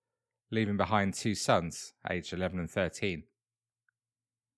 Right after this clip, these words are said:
Nobody's ever been convicted of the murder of Anna Kenny. Was she murdered by Angus Sinclair? We believe so. Anna was another of the murder victims that Operation Trinity indicated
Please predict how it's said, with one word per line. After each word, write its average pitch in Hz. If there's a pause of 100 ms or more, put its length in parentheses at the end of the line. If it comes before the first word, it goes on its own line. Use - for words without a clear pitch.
(540)
Nobody's 151
ever 120
been 113
convicted 107
of 87
the 98
murder 98
of 87
Anna 92
Kenny. 92 (1000)
Was 120
she 135
murdered 131
by 120
Angus 131
Sinclair? 127 (360)
We 107
believe 101
so. 78 (1500)
Anna 170
was 151
another 127
of 104
the 107
murder 113
victims 90
that 98
Operation 104
Trinity 131
indicated 104